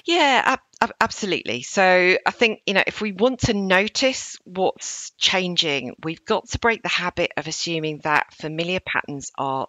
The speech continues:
the same. They're not the same. They are continuously changing, just like that starling murmuration. So we've got to start by noticing what's changing, what's new, what's different,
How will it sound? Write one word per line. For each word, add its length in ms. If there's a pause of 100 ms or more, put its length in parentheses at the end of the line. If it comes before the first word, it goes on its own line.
the 60
same. 520 (440)
They're 160
not 200
the 80
same. 480 (260)
They 520
are 260
continuously 880
changing, 800
just 360
like 240
that 200
starling 640 (420)
murmuration. 920 (120)
So 440
we've 100
got 100
to 60
start 320
by 160
noticing 720
what's 280
changing, 600 (140)
what's 340
new, 380
what's 320
different, 600